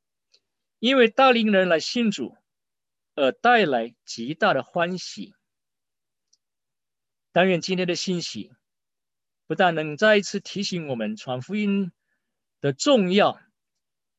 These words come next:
也希望今天的信息能再次激发我们传福音和宣教的热心。愿神赐福于各位。我们一起祷告。天父，我们感谢赞美你。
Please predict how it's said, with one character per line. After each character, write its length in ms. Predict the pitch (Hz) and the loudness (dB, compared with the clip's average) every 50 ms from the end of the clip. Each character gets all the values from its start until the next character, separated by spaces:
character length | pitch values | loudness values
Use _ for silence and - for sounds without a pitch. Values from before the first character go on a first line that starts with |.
| _ _ _ _ _ _ _ _ _ _ _ _ _ _ _ _ _ _ _ | _ _ _ _ _ _ _ _ _ _ _ _ _ _ _ _ _ _ _
也 140 | - 131 131 | -4 -4 -4
希 180 | - - 170 170 | -2 -2 -2 0
望 220 | 170 160 151 139 | 0 0 0 -2
今 200 | - - 196 185 | -4 -4 -2 -2
天 120 | 175 175 | -2 -2
的 100 | 170 165 | -4 -4
信 240 | 151 - 190 180 175 | -4 -4 -4 -4 -4
息 300 | 165 - - 135 127 - - | -6 -8 -10 -12 -14 -12 -10
能 320 | 135 123 123 127 131 127 - | -10 -8 -8 -8 -10 -12 -6
再 260 | - 233 247 240 214 | -2 2 2 2 2
次 340 | 196 - - - - 190 156 | 2 -2 -6 -8 -6 -8 -8
激 280 | 139 - - 226 233 220 | -8 -6 -6 -4 -4 -4
发 320 | - - 208 208 196 - _ _ _ _ _ _ _ _ _ _ _ _ _ _ _ _ | -2 -2 -2 -2 -2 -4 _ _ _ _ _ _ _ _ _ _ _ _ _ _ _ _
我 120 | - 139 143 | -6 -4 -2
们 280 | 143 143 143 151 151 | 0 0 -2 -2 -6
传 280 | - - 135 131 143 151 | -8 -6 -4 -4 -4 -4
福 140 | - 180 180 | -4 -6 -6
音 260 | 175 180 180 180 175 | -4 -4 -4 -6 -6
和 200 | 151 165 143 143 | -6 -8 -8 -8
宣 400 | - - - 208 202 202 202 202 | -8 -4 0 0 2 2 2 2
教 300 | 208 220 208 190 160 139 | 2 2 2 2 2 2
的 160 | 127 117 120 | 2 0 2
热 160 | 139 131 110 | 2 2 0
心。 420 | 101 - - - 120 117 120 110 _ _ _ _ _ _ _ _ _ _ _ _ _ _ _ _ _ _ _ _ _ | 0 -2 -4 -4 -4 -4 -6 -10 _ _ _ _ _ _ _ _ _ _ _ _ _ _ _ _ _ _ _ _ _
愿 180 | - 156 170 175 | -2 0 0 2
神 240 | 160 - 139 127 127 | 0 0 -2 -2 -2
赐 220 | - - 196 185 | -2 -2 -2 -2
福 160 | 165 170 156 | 0 -2 -2
于 100 | 131 117 | -2 -2
各 160 | 101 - 120 117 | 0 0 0 2
位。 240 | 113 117 104 101 - _ _ _ _ _ _ _ _ _ _ _ _ _ _ _ _ _ | 2 0 0 -2 -8 _ _ _ _ _ _ _ _ _ _ _ _ _ _ _ _ _
我 120 | - 139 139 | -2 0 2
们 100 | 143 185 | 2 2
一 40 | 202 | 0
起 120 | - 170 | 0 -2
祷 220 | 165 - 98 87 - | -4 -4 -4 -6 -4
告。 240 | - 143 127 110 - _ _ _ _ _ _ _ _ _ _ _ _ _ _ _ _ _ _ _ _ _ _ _ _ _ _ _ _ _ _ _ _ _ _ _ _ _ _ | -2 0 0 0 -2 _ _ _ _ _ _ _ _ _ _ _ _ _ _ _ _ _ _ _ _ _ _ _ _ _ _ _ _ _ _ _ _ _ _ _ _ _ _
天 240 | - - 202 214 208 | 2 4 4 4 6
父， 320 | 202 214 214 202 190 156 143 | 6 6 6 4 4 4 4
我 40 | 160 | 4
们 220 | 165 180 185 180 | 4 4 4 4
感 200 | - 147 143 151 | 4 2 2 2
谢 200 | 143 - 208 190 | 2 2 2 2
赞 180 | 175 - 208 185 | 4 4 4 4
美 160 | 165 151 135 | 4 2 0
你。 180 | 113 98 95 | -2 -4 -6